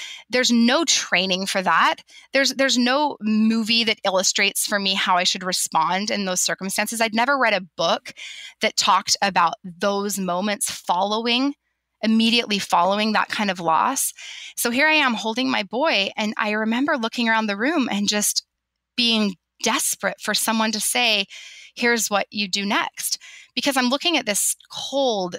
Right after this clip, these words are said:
sterile hospital bed, and I can't really imagine just laying his body there and walking away. And what,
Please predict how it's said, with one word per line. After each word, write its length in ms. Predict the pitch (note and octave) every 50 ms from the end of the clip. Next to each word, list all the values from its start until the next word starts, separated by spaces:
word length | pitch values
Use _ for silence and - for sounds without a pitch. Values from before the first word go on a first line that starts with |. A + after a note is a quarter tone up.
| -
sterile 680 | - - - - - - - C4+ B3 A#3+ A#3 G#3+ G3 F#3+
hospital 600 | F#3+ - - A3 G#3 G#3+ - - - G3 F3+ E3+
bed, 320 | F3 F3 - - - - - - - - - - - - - -
and 100 | - B3
I 40 | B3+
can't 280 | A#3+ - - D4+ E4 -
really 220 | E4+ D#4+ D4 C#4+
imagine 540 | C4 A#3 A3+ A3+ A#3 D#4+ F4 C4 C4+ A#3+ A3
just 240 | G#3+ - - - _ _ -
laying 600 | G#3 G3+ G3+ G3 G#3 A3 A3+ B3 C4 C4 A#3+ A3+ G#3+
his 220 | G#3+ A3 G3+ F#3
body 400 | - G3 G#3+ C4+ F4+ D#4+ A#3 G3
there 240 | F3+ F3 E3 E3 F3+
and 160 | F#3+ F#3+ G3
walking 340 | G3 G3 G3+ - A3+ G3 F#3+
away. 500 | F3+ F#3 G#3 C#4 - - C#3 E3+ F4 D#4+ _ - - - - - - - - _ - -
And 200 | B3 A#3 A3 - - _ _ _ _ _ _ - -
what, 240 | - A#3+ C4+ C#4+